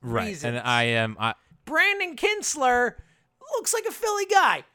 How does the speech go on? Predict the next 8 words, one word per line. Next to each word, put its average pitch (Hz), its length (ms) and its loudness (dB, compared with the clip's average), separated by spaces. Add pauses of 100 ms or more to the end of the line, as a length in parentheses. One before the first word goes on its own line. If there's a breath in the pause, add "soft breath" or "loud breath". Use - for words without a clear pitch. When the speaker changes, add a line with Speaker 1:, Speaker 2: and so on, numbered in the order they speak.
(140)
Speaker 2:
Brandon 349 280 -8
Kinsler, 339 400 -12
congratulations. 269 1040 -4 (100)
You're 208 200 0
a - 40 -2
Philly 185 300 -4
guy. 143 380 -8
Welcome. 139 340 -4